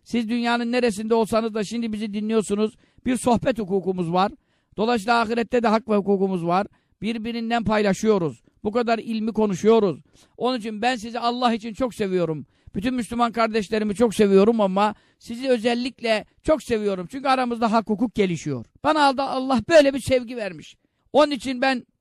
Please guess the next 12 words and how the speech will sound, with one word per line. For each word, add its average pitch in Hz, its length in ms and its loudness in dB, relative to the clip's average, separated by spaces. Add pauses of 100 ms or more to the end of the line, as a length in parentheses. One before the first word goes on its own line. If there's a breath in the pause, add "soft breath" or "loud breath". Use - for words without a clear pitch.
(160)
senelerdir, 277 540 2
otuz 254 320 -2
senedir 247 340 -2
kürsülerde 240 720 -2 (340)
cemaatimle 240 800 0 (260)
hiç 392 140 -4
ayrılmadım, 247 720 0
bırakmadım, 240 760 -2
sözümde 254 580 -2
durdum, 240 500 -8
hasta, 269 600 -6
söker, 262 520 -8